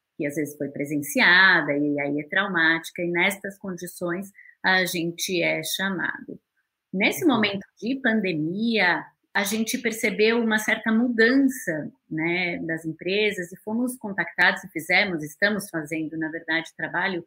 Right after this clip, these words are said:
Speaker 1: ah, em várias empresas preocupadas com a saúde mental de seus funcionários, diante do
Speaker 2: Hum.
Speaker 1: que tá acontecendo.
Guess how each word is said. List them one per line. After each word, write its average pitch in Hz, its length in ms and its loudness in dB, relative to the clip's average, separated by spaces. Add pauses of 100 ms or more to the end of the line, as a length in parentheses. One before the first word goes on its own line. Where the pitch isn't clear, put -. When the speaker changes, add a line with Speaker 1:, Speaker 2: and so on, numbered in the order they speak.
(360)
Speaker 1:
ah, 175 200 0
em 175 100 0
várias 233 400 4
empresas 196 840 -2
preocupadas 214 1080 2 (400)
com 254 220 4
a 277 80 6
saúde 262 580 2
mental 214 640 2
de 240 100 -4
seus 214 300 -6
funcionários, - 960 -10 (240)
diante 185 720 2
do 135 100 -4
Speaker 2:
Hum. - 40 -8
Speaker 1:
que - 60 -14
tá - 280 -6
acontecendo. - 680 -12